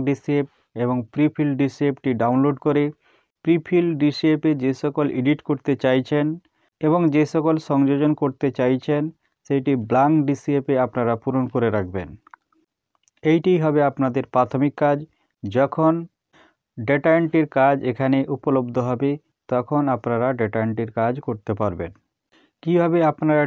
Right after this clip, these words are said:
ডেটা এন্ট্রির কাজ করবেন, তা ইতিমধ্যে অনেকগুলি ভিডিও আমি আপলোড করেছিলাম। সেই ভিডিওগুলি যদি দেখতে চান, এই মুহূর্তে এই ভিডিও স্ক্রিনে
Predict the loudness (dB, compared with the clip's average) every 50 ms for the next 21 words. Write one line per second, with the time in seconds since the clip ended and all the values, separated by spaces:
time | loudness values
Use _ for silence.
0 | 0 0 0 0 0 0 2 0 0 0 -2 -2 0 0 0 0 0 0 -2 -2
1 | -2 0 -2 -2 -2 -2 -4 -8 -10 _ _ _ _ _ _ _ _ _ _ _
2 | _ _ _ _ 0 0 2 2 0 0 2 2 2 2 2 2 2 2 2 2
3 | 2 0 0 0 -2 0 -2 -2 -2 0 0 0 0 0 0 0 0 -2 -4 -8
4 | _ _ _ _ -2 -2 0 0 0 -2 -2 -2 -2 0 0 0 0 0 -2 0
5 | 0 0 -2 -4 -6 -12 _ _ _ _ _ _ -6 -2 2 2 2 2 2 2
6 | 2 2 2 2 2 2 0 0 0 -2 -2 -2 -2 -2 -2 -2 _ -4 -4 -2
7 | 0 0 0 0 -2 -4 -6 -10 _ _ _ _ _ _ 0 2 2 2 2 2
8 | 0 -2 -2 -6 -6 _ -2 -2 -2 -2 -4 -8 _ _ _ _ _ _ _ _
9 | _ _ _ _ 0 2 4 4 4 4 2 0 -2 0 2 0 0 0 -4 -2
10 | -2 0 2 2 0